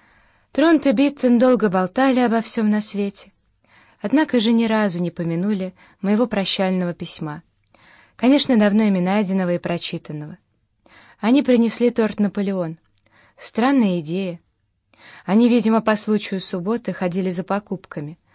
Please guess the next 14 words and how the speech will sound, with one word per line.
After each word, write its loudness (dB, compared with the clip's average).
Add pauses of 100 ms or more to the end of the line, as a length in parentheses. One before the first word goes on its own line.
(260)
шли 2
мимо 4
пекаря -2
Хансена, -4 (440)
и -4
Биттен, -2 (300)
это -4
наверняка 0
ее 0
инициатива, -4 (360)
предложила 2
купить -4
мне 0
кусочек, -10